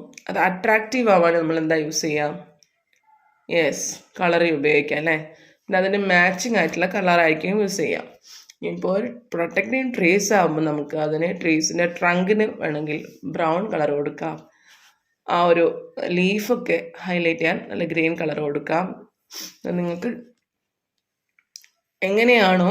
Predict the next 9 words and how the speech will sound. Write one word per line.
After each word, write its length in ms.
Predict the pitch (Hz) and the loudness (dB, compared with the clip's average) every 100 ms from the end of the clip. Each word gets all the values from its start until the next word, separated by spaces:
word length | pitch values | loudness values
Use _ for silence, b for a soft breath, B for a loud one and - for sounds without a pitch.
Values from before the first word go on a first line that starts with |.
| 240 | 0
ആപ്റ്റ് 520 | 196 165 175 180 247 | 0 2 2 2 2
ആയിട്ടുള്ളത് 420 | 196 180 165 160 | 2 2 0 0
നിങ്ങൾക്കറിയാലോ, 600 | 190 175 185 170 175 143 104 - - - | -2 -2 2 4 4 2 -2 -8 -20 -14
ഒരു 120 | 180 180 | -12 -6
ട്രീസിൻ്റെ 420 | 170 165 170 165 170 165 | 0 0 0 -2 0 0
വേണ്ട 200 | - 196 | -2 -2
കളറൊക്കെ 480 | 196 180 175 180 175 | -2 -2 -2 -2 -2
എങ്ങനെയാണ് 340 | 170 170 175 | 0 0 0
ചെയ്യേണ്ടതെന്ന്. 580 | 185 185 160 151 127 117 | 0 -2 -2 -2 -8 -12